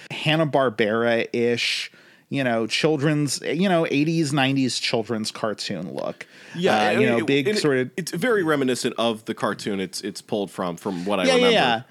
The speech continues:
Speaker 1: Yeah, so, like, yeah, if you haven't, like, seen this before, like, you know, just imagine, like, um, you know, the Snorks or something. That's kind of the kind of deal that Widget and his, or, or, um, you know,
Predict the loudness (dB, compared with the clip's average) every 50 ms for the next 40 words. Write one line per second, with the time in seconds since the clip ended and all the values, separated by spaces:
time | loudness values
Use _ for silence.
0 | -20 -20 -20 _ _ -4 0 2 4 4 4 2 2 0 -2 -2 0 2 2 2
1 | 2 2 2 2 2 2 2 2 2 2 2 2 0 2 2 2 0 0 -2 -4
2 | -2 0 0 0 0 0 0 0 0 0 -2 -6 -6 -4 -2 0 2 2 2 2
3 | 2 0 -2 -2 -2 0 0 0 0 0 0 0 0 0 2 2 2 2 2 2
4 | 0 0 0 0 0 0 0 -2 0 0 0 0 2 0 0 -2 -4 -6 -8 _
5 | -20 -20 -20 -20 _ -6 -2 0 2 2 4 4 4 2 2 2 2 0 0 0
6 | 0 0 -2 -2 -2 -2 -2 -4 -6 -6 -6 -6 -4 -4 -4 -4 -4 -4 -4 -4
7 | -6 -6 -6 -8 -8 -4 0 0 0 0 0 -4 -4 -4 -2 -4 -4 -6 -6 -6
8 | -6 -4 -2 -4 -4 -4 -4 -4 -4 -2 -2 -2 -4 -4 -8 -10 -8 -4 -4 -4
9 | -2 -2 -2 0 0 0 0 0 -2 -4 -2 -2 -2 -4 -6 -10 -12 -18 -8 -2
10 | 0 2 2 2 2 2 2 2 2 2 2 2 2 4 4 4 2 2 2 2
11 | 0 -2 -4 -4 -6 -4 -2 0 2 2 2 2 0 0 -2 -4